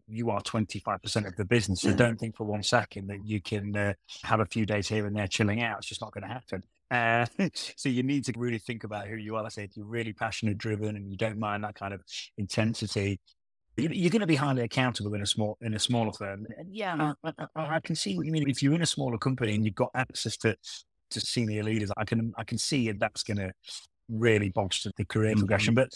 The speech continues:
Speaker 1: Jacob, so talk to me, mate. Fifteen days to get this master's degree. So <laughs> what I'm really interested in is, like, how the hell did that happen, firstly? But also, secondly,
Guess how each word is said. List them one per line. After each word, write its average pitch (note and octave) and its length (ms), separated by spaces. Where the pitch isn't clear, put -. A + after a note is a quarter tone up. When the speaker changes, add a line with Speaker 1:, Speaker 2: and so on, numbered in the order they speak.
Speaker 1:
Jacob, F#3 260
so F3+ 240
talk F#3+ 300
to C3 100
me, C3 80
mate. A#2 320
Fifteen F#3 580
days A2+ 320
to - 100
get B2+ 120
this B2+ 160
master's B2 400
degree. G#2 340
So C3 320
<laughs> - 120
what F3+ 260
I'm F3 220
really G3 560
interested A#2 480
in G2+ 180
is, G#2 200
like, A2+ 160
how C#3+ 240
the E3 80
hell D#3+ 120
did C3 140
that A2+ 160
happen, - 380
firstly? A#2+ 280
But G#2+ 100
also, E3 420
secondly, A2 640